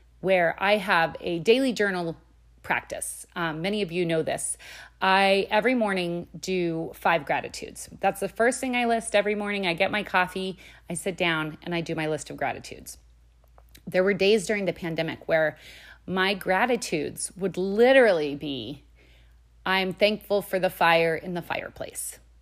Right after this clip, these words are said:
I'm thankful that I have the time, space, and peace to write. I'm grateful that my dog is by my side, snoozing away."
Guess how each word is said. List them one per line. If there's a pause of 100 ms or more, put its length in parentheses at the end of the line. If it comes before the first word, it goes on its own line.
(340)
I'm
thankful
that
I
have
the
time,
space,
and
peace
to
write. (920)
I'm (300)
grateful
that
my
dog (340)
is
by
my
side, (340)
snoozing
away."